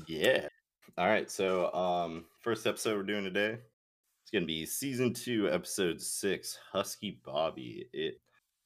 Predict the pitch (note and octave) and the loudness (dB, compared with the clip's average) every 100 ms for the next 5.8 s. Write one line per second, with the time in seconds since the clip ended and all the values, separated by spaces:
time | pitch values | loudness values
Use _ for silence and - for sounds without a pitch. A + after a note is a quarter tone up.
0 | - F#2+ G#2+ A#2 A2+ G2+ - F#2 G2 G2 | -2 2 2 2 2 2 2 2 2 2
1 | - E2 D#2+ D#2+ D#2+ D#2+ D#2 D#2 - _ | -2 -4 -2 -2 -4 -6 -6 -10 -14 _
2 | _ _ _ _ _ D#2+ E2+ D#2+ F2+ F#2 | _ _ _ _ _ -6 -4 0 0 2
3 | F#2+ F#2 E2+ E2+ E2 E2+ F2+ F2 E2+ E2+ | 2 2 0 -2 0 4 4 2 -2 -4
4 | E2+ D#2 F2 E2+ D2+ F2 F2+ F2+ E2 - | -4 -2 0 -2 -2 -4 -4 -4 -6 -6
5 | D#2 D2+ C#2+ - F#2 F#2+ G#2 | -10 -10 -10 -6 -2 -2 -2